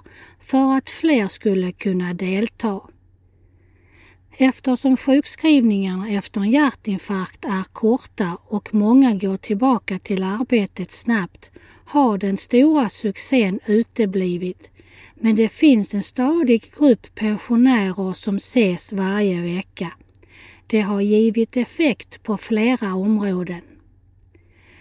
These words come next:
De vågar röra på sig mer och får bättre kondition för varje vecka. Och under promenaden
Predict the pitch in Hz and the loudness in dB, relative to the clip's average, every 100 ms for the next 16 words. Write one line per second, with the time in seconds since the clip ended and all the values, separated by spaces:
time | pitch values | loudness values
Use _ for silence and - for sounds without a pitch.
0 | _ - 254 247 240 233 233 226 240 254 | _ 2 6 6 4 2 0 -2 0 2
1 | 302 285 226 - 214 - 226 233 294 302 | 2 0 -4 -2 -4 -2 0 4 6 4
2 | 190 185 - 214 - 226 208 285 233 - | 2 -4 -8 -10 -6 -4 2 2 2 0
3 | 208 - 214 202 208 196 - 302 202 185 | -8 -4 -2 0 0 -2 2 4 4 2
4 | - 214 190 196 233 226 175 165 180 214 | -4 -4 -2 -2 2 2 0 -2 -4 -4
5 | - 180 - - _ _ _ 254 247 - | -8 -12 -12 -20 _ _ _ -2 -2 2
6 | 302 294 233 196 202 - 208 208 254 311 | 6 8 8 2 -4 -2 0 4 4 6
7 | 214 180 175 180 | 4 0 -4 -6